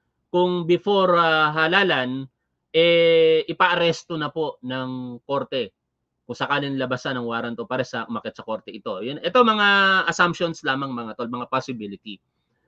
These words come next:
What if kung, ah, umabot na sa korte at may warrant of arrest na itong si Senator Bongo, mananatili pa rin po ba siyang senador dahil ang kanyang termino ay hanggang May two thousand, ah, June two thousand twenty-five pa?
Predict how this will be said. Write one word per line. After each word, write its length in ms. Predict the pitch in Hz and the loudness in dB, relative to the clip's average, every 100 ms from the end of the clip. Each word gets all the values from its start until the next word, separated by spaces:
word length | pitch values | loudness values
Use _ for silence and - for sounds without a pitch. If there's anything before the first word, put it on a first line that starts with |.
| _ | _
What 300 | - 151 185 - | 2 4 4 6
if 240 | 196 190 - _ _ _ _ _ | 6 6 2 _ _ _ _ _
kung, 320 | 160 175 175 170 | 2 4 4 2
ah, 480 | 160 160 156 156 156 _ - | 2 2 0 -2 -6 _ -2
umabot 380 | 175 175 175 175 | 4 6 4 -2
na 80 | 175 | 0
sa 140 | 190 | 0
korte 400 | 226 233 233 220 | 4 2 2 0
at 160 | 185 - | 0 -2
may 140 | 151 | -2
warrant 320 | 151 156 160 160 | 2 2 2 -2
of 140 | 151 | -2
arrest 320 | 160 160 - | 0 -2 -2
na 240 | 202 190 190 _ _ _ | -2 0 -4 _ _ _
itong 320 | 139 143 156 | -2 0 0
si 220 | 147 160 151 147 147 143 143 143 | -2 -2 -2 -2 -2 -4 -6 -2
Senator 420 | 165 160 160 156 | 0 0 0 -2
Bongo, 640 | 147 143 156 208 156 104 _ _ | 0 -2 2 4 4 2 _ _
mananatili 640 | 127 156 175 170 170 170 | -2 0 0 0 0 0
pa 160 | 170 165 | 0 0
rin 160 | 165 156 | -2 -4
po 160 | 156 | -4
ba 80 | 156 | -2
siyang 180 | 151 160 | -2 -4
senador 480 | 151 139 139 190 190 | -2 -2 2 2 2
dahil 300 | 143 135 139 | 2 2 0
ang 100 | 139 | -6
kanyang 320 | 127 135 139 | -6 -6 -4
termino 420 | 135 135 139 175 156 | -4 -2 -2 -2 -2
ay 140 | 135 | -2
hanggang 320 | 127 131 131 131 _ _ | -2 -2 -4 -6 _ _
May 160 | 123 151 | -2 -2
two 160 | 147 139 | -2 -4
thousand, 400 | 131 131 - 117 | -2 -2 -4 -6
ah, 80 | |
June 260 | 131 135 156 147 | -2 0 -2 -2
two 80 | |
thousand 400 | 135 131 127 131 | -2 0 0 -4
twenty-five 480 | 123 120 117 - 117 | -2 -4 -4 -6 -6
pa? 240 | 110 175 | 2 4